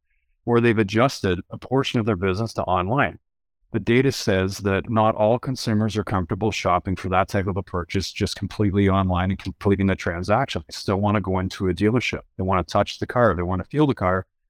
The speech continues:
They wanna see if their family fits in the car. They wanna see if they fit in the car. And that's the reason why we see three hundred fifty thousand people coming through the front doors of the auto show to experience just that. So I think that you've got a mix right now in the marketplace in our dealerships where they can provide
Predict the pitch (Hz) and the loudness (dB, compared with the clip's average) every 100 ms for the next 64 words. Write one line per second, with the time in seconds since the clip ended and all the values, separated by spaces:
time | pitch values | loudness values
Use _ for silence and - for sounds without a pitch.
0 | _ 120 120 117 - 113 110 101 - 135 | _ 0 4 2 2 0 2 -2 0 0
1 | 147 127 113 107 - 92 - 92 101 113 | 2 2 0 -4 -4 -4 -2 0 2 2
2 | 113 - 95 117 165 104 92 85 90 87 | 0 0 0 2 2 2 -2 -2 -2 0
3 | 98 _ _ _ _ - 113 123 127 - | -2 _ _ _ _ -2 2 4 2 2
4 | 123 117 110 110 107 104 - 104 - 113 | 2 2 2 2 2 -2 -4 -4 0 0
5 | 104 107 95 104 107 104 95 - 131 104 | 2 -2 -4 2 4 4 0 0 0 0
6 | 92 104 98 98 95 87 107 98 101 104 | -4 -2 -4 -4 -6 -2 -2 0 0 0
7 | 101 92 110 143 123 95 90 92 _ _ | 0 2 2 2 0 -2 -2 -4 _ _
8 | _ - 107 - - 123 113 113 - - | _ 0 0 0 -4 0 2 2 0 -2
9 | 107 101 95 92 80 - _ _ _ _ | -2 0 2 2 2 -4 _ _ _ _
10 | - 120 110 101 - 113 - 135 - 117 | -2 2 2 0 -4 -4 0 -2 0 -2
11 | 110 98 110 104 95 107 135 - - 120 | 0 2 2 2 0 2 0 -2 -2 -2
12 | 104 110 123 113 95 98 110 117 - 120 | 0 0 2 0 0 0 0 -2 -4 0
13 | 123 - 98 104 107 107 135 - - - | 0 0 0 0 0 2 0 0 -6 -4
14 | 104 101 101 95 107 90 98 98 | -2 0 0 -2 -2 2 2 2